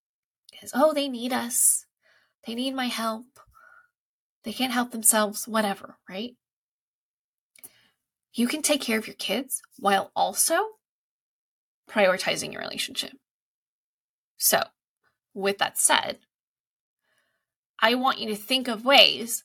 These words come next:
that you can start becoming more of a partner in your marriage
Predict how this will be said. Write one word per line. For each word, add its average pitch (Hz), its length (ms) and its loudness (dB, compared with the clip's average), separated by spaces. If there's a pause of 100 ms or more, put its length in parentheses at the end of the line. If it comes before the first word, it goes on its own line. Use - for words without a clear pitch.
(140)
that - 200 -4
you 214 140 -6
can 220 240 -10
start - 640 2 (140)
becoming 208 680 -4 (400)
more 220 680 4
of 214 120 2
a 190 80 0
partner 185 680 -12 (1300)
in 190 180 -4
your 240 140 -4
marriage 196 680 -6